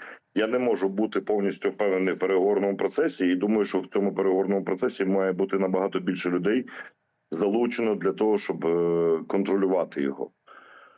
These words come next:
Минулому році я, ну, якщо не помиляюсь, було занесені деякі, е, служби, добавлені до переговорного процесу, але потім не знаю, як воно відбувається. Ті люди, які займаються вже самим обміном, ну, до них, е,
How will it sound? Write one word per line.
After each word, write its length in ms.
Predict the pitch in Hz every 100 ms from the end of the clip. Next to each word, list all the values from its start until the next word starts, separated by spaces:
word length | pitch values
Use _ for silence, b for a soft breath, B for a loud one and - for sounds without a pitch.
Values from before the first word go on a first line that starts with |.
| B _ _ _ _ -
Минулому 440 | 101 127 120 113
році 300 | 117 110 95
я, 400 | 95 101 95 90 87 - -
ну, 420 | 104 101 92 73 - 87
якщо 260 | 82 107
не 80 | 104
помиляюсь, 580 | 98 95 101 107 90 85
було 300 | 95 95 90
занесені 580 | 92 98 90 - 85 85
деякі, 500 | 92 87 85 - 85
е, 260 | 82 80
служби, 720 | - 95 82 73 80 80 76
добавлені 720 | 85 90 95 92 82 82 82
до 160 | 80 85
переговорного 580 | 90 85 87 85 87 85
процесу, 640 | 90 - 160 - 101 90
але 560 | 87 87 87 85 82 - B B B B _ _
потім 580 | 113 127 120 98 85 82 85
не 160 | 92
знаю, 320 | 78 80 76
як 160 | 73 -
воно 160 | 78 76
відбувається. 580 | 71 78 76 67 - 67
Ті 160 | 127 143
люди, 380 | 131 131 127
які 280 | 131 - 123
займаються 500 | 113 120 127 123 117
вже 200 | 104 117
самим 520 | - 117 123 123 120
обміном, 580 | 127 135 117 104 90 85 87
ну, 220 | 117 104
до 140 | 92
них, 400 | 110 120 - -
е, 380 | 78 80 73 73